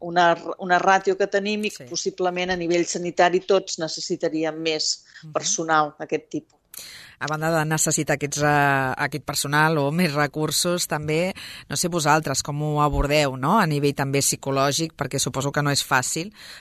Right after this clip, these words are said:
Speaker 2: el fet de comunicar la mort, no? O, o segons quin pronòstic de vida.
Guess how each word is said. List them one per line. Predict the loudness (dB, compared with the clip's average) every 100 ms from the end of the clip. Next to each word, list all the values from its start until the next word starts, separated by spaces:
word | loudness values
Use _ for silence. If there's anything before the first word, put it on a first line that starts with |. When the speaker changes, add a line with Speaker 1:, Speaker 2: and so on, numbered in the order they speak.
| -12
Speaker 2:
el | -6
fet | -4
de | -2 -2
comunicar | -2 -4 -2 0 2 0 -2
la | -2 -2
mort, | 2 4 4
no? | 2 0 0 -2
O, | -4 -2
o | -2 0 -2 0
segons | 2 2 0
quin | -2 -4
pronòstic | -2 -2 0 -4
de | -2 0
vida. | 0